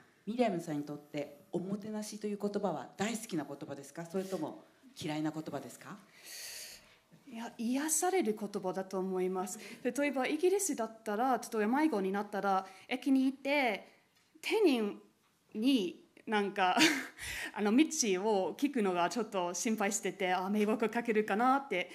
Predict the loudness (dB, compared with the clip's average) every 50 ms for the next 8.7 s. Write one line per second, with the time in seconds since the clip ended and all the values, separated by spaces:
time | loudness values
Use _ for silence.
0 | -16 -10 -4 0 2 2 2 4 4 4 4 4 4 4 4 4 4 4 2 2
1 | 2 2 4 4 6 6 6 4 4 2 0 2 2 2 0 0 0 0 0 0
2 | 2 2 2 0 2 2 2 2 2 2 0 -2 -6 -10 -12 -12 -12 -4 2 2
3 | 4 4 4 2 0 2 4 6 8 8 8 6 4 2 2 2 2 2 0 0
4 | -4 -8 -6 -2 2 4 4 4 4 2 2 0 0 0 0 0 0 0 2 2
5 | 4 4 6 6 6 4 4 4 4 2 0 -2 -8 -18 -20 -10 -4 -2 0 0
6 | 0 0 0 2 2 2 2 4 4 4 6 8 8 6 6 6 4 2 0 0
7 | 0 2 2 0 0 0 -2 -2 0 2 4 6 6 6 6 6 4 4 6 6
8 | 6 6 6 4 4 4 4 2 2 2 0 -2 -4